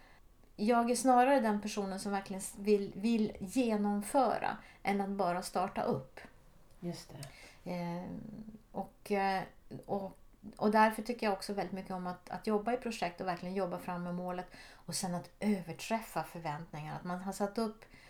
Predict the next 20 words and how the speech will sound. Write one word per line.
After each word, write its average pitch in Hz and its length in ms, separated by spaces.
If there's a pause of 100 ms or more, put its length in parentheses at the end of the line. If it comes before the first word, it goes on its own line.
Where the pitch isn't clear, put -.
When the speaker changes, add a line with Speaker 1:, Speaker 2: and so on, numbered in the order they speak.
(160)
Speaker 1:
de 190 180
resultat 180 520
man 170 120
ska 175 220
nå, 190 260
men 185 140
sen 226 200
att 214 180
vi 208 40
tillsammans 208 920
i 214 220
projektgruppen - 800
också - 220 (100)
överträffar. 180 800 (480)
Och 170 160
sen 175 220
att 175 160
vi 170 100
firar 160 760
och - 380